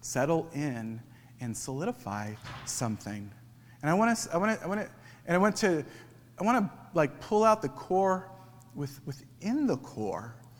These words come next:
He says that, that he might have him back forever, no longer as a bondservant, but as a brother. Like I said, the words are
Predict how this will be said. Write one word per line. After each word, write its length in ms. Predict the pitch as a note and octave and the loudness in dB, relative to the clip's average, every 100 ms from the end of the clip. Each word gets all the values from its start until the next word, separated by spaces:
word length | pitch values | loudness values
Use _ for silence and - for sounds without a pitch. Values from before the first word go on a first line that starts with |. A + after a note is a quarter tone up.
| - - - - - - - - - | -20 -20 -20 -20 -20 -20 -20 -20 -8
He 60 | |
says 240 | F#3 G3+ F#3+ | -2 -2 0
that, 360 | - G#3 - E3+ | 0 -2 -4 0
that 120 | F#3+ | 2
he 160 | G3 | 2
might 240 | G#3+ C4 B3+ | 2 2 -2
have 320 | D3 F#3+ A#3 | 0 2 2
him 140 | A3+ | 0
back 760 | G#3+ G#3 F3 - - - - - | 4 4 4 -4 -16 -20 -20 -20
forever, 920 | - - C3 - - A3 C4 A2+ E2 - - - - - - - - - - - - - - | -10 -4 -2 -4 -2 0 0 -4 -8 -14 -20 -20 -20 -20 -20 -20 -20 -20 -20 -20 -20 -20 -4
no 200 | F#3 A3 | 0 2
longer 300 | A#3 A3+ A3+ | 2 4 4
as 140 | G3+ | 4
a 40 | D3+ | 0
bondservant, 960 | D3 E3+ G#3+ - A#2 A2+ A2+ A#2 - - - - - - | -2 0 -2 -4 -8 -8 -8 -10 -10 -20 -20 -20 -20 -2
but 100 | E3 | 2
as 160 | F3 | 2
a 80 | B2 - - - - - | 0 -6 -18 -20 -20 -4
brother. 420 | B2+ B2+ A2 G2 - - - - - - - - - - - - - - | -2 0 -2 -6 -12 -20 -20 -20 -20 -20 -20 -20 -20 -20 -20 -20 -20 -4
Like 160 | C#3 C#3 | -2 0
I 60 | |
said, 420 | D3 D#3+ D3 A#2 - - - - | 0 0 0 -2 -12 -20 -16 -2
the 100 | C#3 | 0
words 680 | A#2 C3+ D#3+ E3 D#3+ D3+ - | 2 4 6 6 4 0 -4
are 400 | - B2+ B2+ A#2+ | -2 0 0 -4